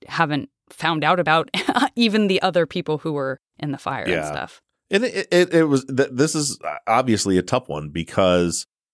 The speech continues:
Speaker 2: you have, y-, we wanna know for Becky's timeline if she went on this hike or not. Well, and we have Robert saying, "Oh, I canceled the hike." So that's a, you know, th-, it's a good source of information to try to figure out, well, well, did, did he hike with her or not?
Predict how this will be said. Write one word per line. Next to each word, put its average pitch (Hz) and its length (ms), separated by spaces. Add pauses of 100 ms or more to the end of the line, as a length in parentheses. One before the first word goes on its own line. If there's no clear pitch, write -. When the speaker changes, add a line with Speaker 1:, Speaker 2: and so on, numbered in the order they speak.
(300)
Speaker 2:
you 101 180
have, 92 540 (1500)
y-, 85 140
we 131 200
wanna 151 240
know 113 440
for 110 120
Becky's 98 360
timeline 80 800 (260)
if - 100
she 104 100
went 87 140
on 82 80
this 78 140
hike 82 240
or - 60
not. - 380 (380)
Well, 117 100
and 110 100
we 113 80
have 147 200
Robert 92 300
saying, 85 400 (140)
"Oh, 101 160
I 95 120
canceled 87 440
the 76 60
hike." - 460 (600)
So 107 180
that's 104 160
a, - 100
you 110 60
know, 87 140
th-, 85 220
it's 101 180
a 104 40
good 117 160
source 110 240
of 104 60
information 92 420
to 82 60
try 90 160
to 80 60
figure 90 340
out, 80 180
well, 80 200
well, 80 100
did, 78 380
did 90 160
he 90 80
hike 87 260
with 92 100
her 90 120
or 87 40
not? 110 280